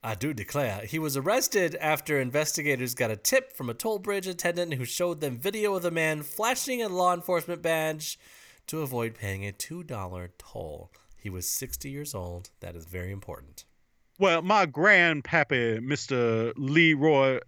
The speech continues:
Speaker 2: Stottlemyre the first, uh,
Speaker 1: Leroy.
Speaker 2: taught, taught me that, uh,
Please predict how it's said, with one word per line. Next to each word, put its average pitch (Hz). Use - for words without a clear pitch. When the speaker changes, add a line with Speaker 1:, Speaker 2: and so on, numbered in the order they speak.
Speaker 2:
Stottlemyre 135
the 107
first, 110
uh, 98
Speaker 1:
Leroy. 104
Speaker 2:
taught, 220
taught 240
me 147
that, 143
uh, 117